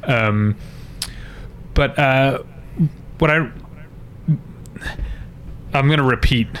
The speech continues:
'cause I ju-, I, this is a recent watch, and I just did a solo, like, movie journal, so I'm gonna repeat something I said on the movie journal. But it reminded me of, do you guys know, Tyler, I know you don't,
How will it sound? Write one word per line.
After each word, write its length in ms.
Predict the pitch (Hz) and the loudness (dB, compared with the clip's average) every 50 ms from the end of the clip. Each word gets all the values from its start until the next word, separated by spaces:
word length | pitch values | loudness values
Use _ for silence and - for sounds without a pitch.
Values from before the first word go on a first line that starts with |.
| - - - 135 - - | -8 -4 -4 -4 -2 0
'cause 140 | - 131 131 | 2 4 4
I 80 | 123 | 4
ju-, 200 | 123 113 170 165 | 4 4 2 4
I, 140 | 123 147 156 | 4 4 4
this 300 | 156 156 151 139 - - | 4 4 2 2 4 4
is 60 | 113 | 2
a 60 | 113 | 2
recent 360 | 104 104 113 117 110 - 135 143 | 2 4 4 4 4 4 4 4
watch, 260 | 175 185 170 - - | 6 6 4 4 4
and 80 | 143 117 | 4 4
I 40 | 104 | 4
just 220 | 101 110 104 - | 4 2 0 2
did 160 | - 120 107 110 | 2 2 4 4
a 280 | 107 104 104 101 101 - - - | 4 6 4 4 2 0 -4 -2
solo, 420 | - - 127 117 113 113 113 110 | 0 2 4 6 6 6 6 6
like, 220 | 110 107 107 - | 6 4 4 4
movie 180 | 120 147 143 139 | 4 6 6 6
journal, 280 | 127 135 135 135 135 131 | 6 6 4 6 4 4
so 100 | 123 135 | 4 4
I'm 60 | 123 | 4
gonna 80 | 117 113 | 4 4
repeat 300 | 117 110 - 135 127 - | 4 4 4 2 4 4
something 260 | 139 117 113 117 110 | 2 4 6 6 4
I 60 | 104 | 4
said 140 | 104 117 107 | 4 4 4
on 60 | 104 101 | 4 6
the 60 | 98 | 6
movie 200 | 101 98 90 87 | 4 4 2 2
journal. 320 | - 85 85 76 - - - - - - - - - - - - - - - - | -2 -4 -4 -6 -8 -10 -10 -10 -10 -10 -10 -10 -10 -8 -8 -8 -10 -10 -8 0
But 120 | - 135 135 | 2 4 4
it 40 | |
reminded 280 | 151 160 202 233 247 226 | 6 6 6 4 4 4
me 120 | 202 180 | 4 4
of, 280 | 165 156 143 131 127 - - - - - - - - - - - - - - - - - - - - - - - - - - 104 | 4 4 2 0 -2 -6 -12 -18 -18 -18 -18 -18 -18 -18 -18 -18 -18 -18 -18 -18 -18 -18 -18 -20 -18 -18 -14 -14 -12 -8 -4 0
do 100 | 117 135 | 2 4
you 160 | 165 180 175 | 4 6 6
guys 220 | 175 170 160 127 120 | 6 6 6 6 6
know, 420 | 135 127 123 120 120 120 117 110 - - - | 6 6 8 6 6 6 4 0 -4 -6 0
Tyler, 200 | - 139 131 123 | 2 4 4 4
I 60 | 120 | 4
know 100 | 117 113 | 6 6
you 160 | 113 110 104 98 | 6 6 4 4
don't, 320 | 104 95 98 98 - - | 4 2 0 0 -2 -4